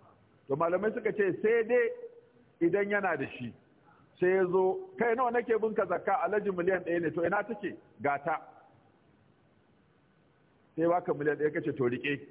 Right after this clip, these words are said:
Yanzu ni kuma na baka zakka." Kaga wannan yayi. Suka ce ko kuma abin da wani ya taɓa yi, sai ya zo da miliyan biyu. Ya samu wanda yake bin miliyan ɗaya.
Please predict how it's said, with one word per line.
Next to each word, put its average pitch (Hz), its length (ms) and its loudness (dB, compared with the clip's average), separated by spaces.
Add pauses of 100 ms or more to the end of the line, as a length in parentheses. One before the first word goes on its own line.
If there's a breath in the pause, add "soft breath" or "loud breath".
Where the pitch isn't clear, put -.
(540)
Yanzu 127 240 -2
ni 170 140 2
kuma 175 220 0
na 170 140 0
baka 175 260 0
zakka." 104 320 -6 (1040)
Kaga 160 200 0
wannan 165 260 2
yayi. 113 240 -2 (680)
Suka 202 200 -2
ce 214 100 -2 (120)
ko 220 160 4
kuma 233 400 0 (120)
abin 185 220 0
da 202 80 0
wani 185 160 0
ya 190 60 2
taɓa 185 320 -2
yi, 147 120 -8 (160)
sai 190 80 2
ya 196 80 4
zo 202 140 2
da 185 120 0
miliyan 151 360 0
biyu. 117 180 -4 (1160)
Ya 185 120 0
samu 170 240 -2
wanda 170 200 0
yake 165 240 0
bin 147 140 4
miliyan 131 300 2
ɗaya. 95 180 -6